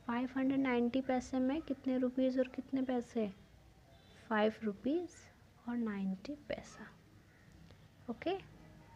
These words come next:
क्वेश्चन नंबर सेवन है, आपको, अ, one by three of twenty one find करना है। तो यहाँ से कट, कट जाएगा, थ्री के table में ट्वेंटी वन आता है, थ्री सेवन जा ट्वेंटी वन होता है, right? यहाँ वन आ गया,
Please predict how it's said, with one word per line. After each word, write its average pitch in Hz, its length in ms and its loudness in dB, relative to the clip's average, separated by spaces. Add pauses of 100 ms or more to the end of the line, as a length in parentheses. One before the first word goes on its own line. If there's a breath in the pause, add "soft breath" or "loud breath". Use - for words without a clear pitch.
(120)
क्वेश्चन 262 260 2
नंबर 294 180 6
सेवन 262 420 2
है, 277 280 0
आपको, 294 580 0
अ, 233 380 -2
one 220 460 2
by 240 180 4
three 247 420 0 (680)
of 254 200 6 (140)
twenty 233 360 4
one 196 240 0
find 208 540 -4
करना 190 300 -2
है। 190 140 -6 (520 loud breath)
तो 269 80 0
यहाँ 247 340 2
से 269 240 -2
कट, 254 260 0 (260)
कट 240 420 0
जाएगा, 247 460 0 (640)
थ्री 254 200 4
के 254 120 4
table 254 200 8
में 269 260 4 (800)
ट्वेंटी 233 300 4
वन 226 180 2
आता 208 260 0
है, 208 280 -2
थ्री 247 160 4
सेवन 202 380 -2
जा 202 120 0
ट्वेंटी 220 340 0
वन 254 160 2
होता 240 260 0
है, 226 80 0
right? 294 260 0 (580 loud breath)
यहाँ 208 200 4
वन 226 200 4
आ 240 100 2
गया, 226 200 0